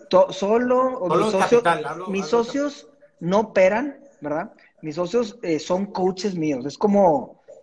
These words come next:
Speaker 1: eh, eh, sí, es con los que yo me desahogaba cuando llegaba todo estresado y,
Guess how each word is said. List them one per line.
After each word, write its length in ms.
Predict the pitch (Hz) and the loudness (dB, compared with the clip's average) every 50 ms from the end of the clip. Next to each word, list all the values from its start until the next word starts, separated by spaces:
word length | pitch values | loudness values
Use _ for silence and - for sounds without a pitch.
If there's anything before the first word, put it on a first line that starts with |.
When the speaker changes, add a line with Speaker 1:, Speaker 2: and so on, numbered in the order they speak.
| _ - | _ -2
Speaker 1:
eh, 460 | 147 151 165 165 151 151 160 - - | 0 2 2 2 0 -4 -10 -12 -12
eh, 40 | 160 | -6
sí, 360 | - - 156 156 165 - - - | 0 2 2 2 0 -4 -6 -6
es 140 | 180 160 | -6 -2
con 160 | - - 240 226 | 2 4 4 6
los 140 | 220 208 | 4 2
que 160 | - - 185 170 | 2 2 4 4
yo 100 | 180 190 | 6 6
me 80 | 208 | 4
desahogaba 560 | 208 202 202 190 170 151 165 170 180 190 180 | 4 4 4 2 2 4 4 4 4 2 0
cuando 300 | - 175 165 156 151 143 | -2 -6 -6 -4 -4 -4
llegaba 420 | 139 139 147 147 156 160 175 185 - | -4 -4 -4 -2 0 0 0 -2 -2
todo 140 | - 190 185 | -4 -6 -6
estresado 640 | 180 - 208 160 160 - 156 156 170 180 185 180 | -6 -6 -8 -8 -6 -4 -4 -4 -2 -2 -4 -4
y, 280 | 170 151 143 135 127 120 | -2 -2 -4 -4 -6 -10